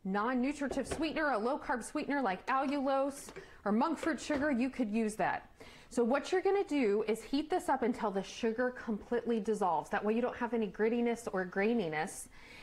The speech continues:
and it's gonna make a syrup. So just until it boils. So let's pretend we're at that point so I don't bore you from here on out. So pretend that that has boiled. Right when it boils, you wanna take it off the water. Don't let it sit there. And then what we're gonna add, it's gonna get kinda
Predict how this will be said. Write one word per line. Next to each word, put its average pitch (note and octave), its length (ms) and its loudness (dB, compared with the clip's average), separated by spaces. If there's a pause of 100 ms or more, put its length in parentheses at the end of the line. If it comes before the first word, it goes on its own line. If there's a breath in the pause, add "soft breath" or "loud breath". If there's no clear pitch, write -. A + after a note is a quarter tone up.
(240 loud breath)
and A3+ 160 8
it's A3+ 140 2
gonna B3 200 4
make G3+ 360 2
a G#3+ 60 2
syrup. - 420 0
So G3 160 2
just F4 600 0 (120)
until F4 320 2
it D#4 180 0
boils. E3 420 2
So A#3+ 120 0
let's F#4+ 220 0
pretend G4+ 500 0
we're A#3 100 2
at F#3+ 160 0
that - 220 0
point D3+ 260 -4
so - 100 -4
I F#3+ 80 2
don't G#3+ 300 0
bore G#3 240 2
you E3 220 -2
from F3 220 -6
here G3+ 220 -2
on C#4 140 0
out. D3+ 220 -2 (340 loud breath)
So A#3+ 140 0
pretend D4 400 0
that G#4 120 0
that E4+ 140 2
has E4+ 160 0
boiled. C4+ 400 2 (220 loud breath)
Right D#4+ 280 0
when G4 140 2
it F4+ 140 0
boils, E4 360 0
you B3 80 2
wanna C#4+ 160 2
take C4+ 240 -4
it D#4 60 0
off C#4 220 0
the C4 80 0
water. A#3 420 0
Don't A3 240 -2
let D#4+ 160 2
it - 160 -4
sit C#4+ 260 -4
there. D#3 300 -2 (500 loud breath)
And A#3+ 320 2
then F#4 260 2
what F4+ 140 2
we're E4+ 120 -2
gonna F4 220 0
add, D4+ 80 0
it's - 140 -4
gonna F#4+ 180 2
get - 160 -2
kinda C#4+ 300 -2